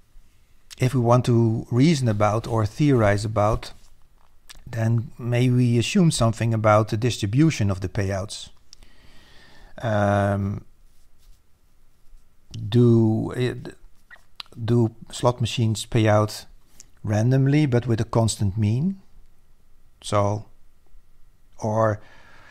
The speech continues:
for example, uh, you might imagine a scenario where the mean outcome of a, of an action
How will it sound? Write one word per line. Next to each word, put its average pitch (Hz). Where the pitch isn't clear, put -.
for 110
example, 104
uh, 104
you 107
might 104
imagine 101
a 101
scenario 104
where 101
the 104
mean 107
outcome 104
of 104
a, 104
of 104
an 107
action 104